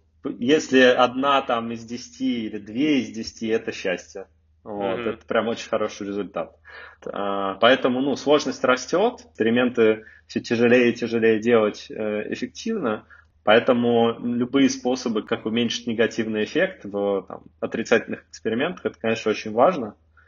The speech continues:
Speaker 1: но мы пока, э, пока еще не дошли, мы как раз, э, занимаемся, там, тулом у себя для проведения экспериментов.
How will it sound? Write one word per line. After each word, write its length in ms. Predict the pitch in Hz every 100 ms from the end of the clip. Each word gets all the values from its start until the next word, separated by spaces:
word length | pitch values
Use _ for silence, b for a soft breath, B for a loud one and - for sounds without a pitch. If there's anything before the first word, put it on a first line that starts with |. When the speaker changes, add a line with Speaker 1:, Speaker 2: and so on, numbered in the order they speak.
| b -
Speaker 1:
но 60 |
мы 160 | 98 120
пока, 400 | 107 - 104 104
э, 280 | 104 104 101
пока 180 | 101 123
еще 220 | 113 -
не 80 | 107
дошли, 400 | 104 107 - 98
мы 120 | 90
как 120 | 92 -
раз, 240 | 95 -
э, 460 | 98 101 98 101 101
занимаемся, 800 | 98 101 101 101 98 101 - -
там, 160 | - - _ -
тулом 400 | 120 117 101 95
у 40 |
себя 360 | - 95 92 95
для 340 | 95 98 104 - B B -
проведения 400 | 98 98 101 98
экспериментов. 580 | - 104 101 104 -